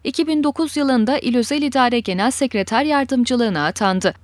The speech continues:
İki bin on yılında İl Özel İdare Su ve Kanal Hizmetleri Müdürlüğü,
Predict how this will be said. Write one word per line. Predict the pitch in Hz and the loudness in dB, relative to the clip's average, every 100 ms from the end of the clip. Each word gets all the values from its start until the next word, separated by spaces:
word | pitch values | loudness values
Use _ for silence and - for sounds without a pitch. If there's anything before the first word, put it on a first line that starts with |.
| - - | -14 -6
İki | 269 247 | -2 2
bin | 262 | 2
on | 254 247 | 4 2
yılında | 240 233 208 208 285 | 2 0 -2 -2 -2
İl | 220 | 0
Özel | 226 220 233 | 0 0 -2
İdare | 220 214 202 196 | 0 2 2 0
Su | - 302 294 | -4 -6 -2
ve | 262 | -2
Kanal | - 196 214 | -2 -4 -2
Hizmetleri | 294 269 240 214 202 185 | -2 0 2 0 0 -2
Müdürlüğü, | 175 160 165 151 147 208 | -2 -4 -6 -2 0 -2